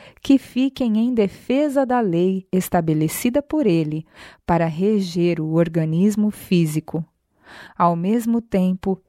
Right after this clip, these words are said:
eles devem manter elevada norma no preparo da mente e na cultura do coração,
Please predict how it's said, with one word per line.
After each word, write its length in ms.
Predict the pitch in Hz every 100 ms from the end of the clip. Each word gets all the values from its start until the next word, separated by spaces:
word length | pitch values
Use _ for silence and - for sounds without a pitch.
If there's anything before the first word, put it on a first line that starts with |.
| _ -
eles 520 | 233 269 269 262 220
devem 480 | 180 185 185 180 175
manter 540 | 170 170 - 170 170
elevada 760 | 165 160 160 160 175 208 208 214
norma 480 | 170 175 214 220 226
no 140 | 175
preparo 640 | - 165 - 190 208 247
da 160 | 226 233
mente 600 | 196 170 185 190 202 190 -
e 80 | 208
na 160 | 196
cultura 600 | 190 202 185 - 240 254
do 100 | 175
coração, 720 | 170 180 165 165 - 170 165